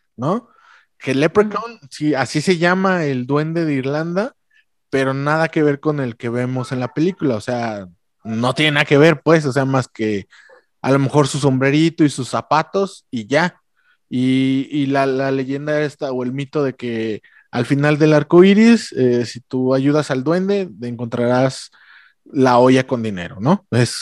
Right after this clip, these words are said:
Speaker 1: un, un decir, ¿no? Es, es, es el argot que rodea toda esta cultura. Pero
Speaker 2: Pero, pues, al final no te la iba a dar porque ya ves que es muy codicioso.
Speaker 1: Exactamente. Eh, y ahí es donde también entra la cultura pop. Entonces,
Speaker 2: <laughs>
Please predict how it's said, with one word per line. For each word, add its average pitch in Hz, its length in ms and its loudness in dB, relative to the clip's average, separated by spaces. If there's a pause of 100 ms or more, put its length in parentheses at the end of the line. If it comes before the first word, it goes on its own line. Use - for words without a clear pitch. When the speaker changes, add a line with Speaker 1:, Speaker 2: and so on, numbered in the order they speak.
(380)
Speaker 1:
un, 139 180 0
un 139 280 -4
decir, 120 360 -2
¿no? 139 240 -4
Es, - 140 -6
es, 139 320 0
es 139 260 0
el 160 120 6
argot 139 440 2
que 165 100 2
rodea 127 320 2
toda 127 240 -2
esta 127 140 -10
cultura. 131 420 -4 (600)
Pero 143 480 2
Speaker 2:
Pero, 240 160 -2
pues, 240 160 -6
al 254 100 -2
final 254 340 -4
no 311 120 -4
te 254 100 -6
la 240 80 -6
iba 262 180 -4
a 233 40 -4
dar 254 200 -2
porque - 260 -16
ya 220 100 -6
ves 226 140 -14
que 226 80 -14
es 220 60 -10
muy 214 120 -10
codicioso. 196 640 -14 (120)
Speaker 1:
Exactamente. 127 960 -4 (160)
Eh, 135 360 4
y 143 40 6
ahí 139 220 6
es 147 100 8
donde 165 220 4
también 156 340 0
entra 151 220 0
la 135 120 -2
cultura 110 420 -8
pop. 147 260 -2 (500)
Entonces, 117 480 -2
Speaker 2:
<laughs> - 480 0